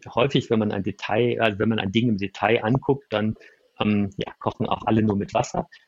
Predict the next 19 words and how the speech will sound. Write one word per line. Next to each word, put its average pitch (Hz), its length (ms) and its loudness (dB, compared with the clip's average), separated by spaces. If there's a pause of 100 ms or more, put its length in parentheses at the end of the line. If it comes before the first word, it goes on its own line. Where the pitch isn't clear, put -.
(100)
Man 120 100 -2
muss 160 180 0
einfach 131 520 0
sich 117 260 0
überwinden 123 420 4
und 127 140 0
sagen, 120 240 0
okay, 160 440 0
das 113 280 -6
ist 127 100 -12
eine 120 80 2
Struktur, - 460 -2
die 98 100 -2
brauche - 460 -2
ich, 156 160 -2
die 110 100 0
muss 104 140 -4
ich 98 100 -10
verstehen, 160 640 0